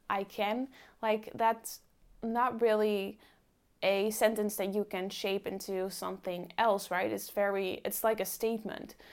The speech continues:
So if you keep repeating those things over and over again, that's what you'll integrate as a belief. That is, that will become a neural pathway. That is like a familiar,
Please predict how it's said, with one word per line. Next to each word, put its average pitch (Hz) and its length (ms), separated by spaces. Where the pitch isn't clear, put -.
So 214 500
if 220 120
you 262 60
keep 262 240
repeating 262 600
those 214 260
things 214 320
over 202 300
and 196 100
over 226 420
again, 196 440
that's 214 220
what 220 160
you'll 202 560
integrate 214 600
as 190 180
a 190 60
belief. 185 500
That - 220
is, 196 260
that 214 240
will 262 160
become 247 340
a 220 60
neural 196 320
pathway. 190 520
That 196 360
is 208 380
like 196 500
a 185 400
familiar, 233 640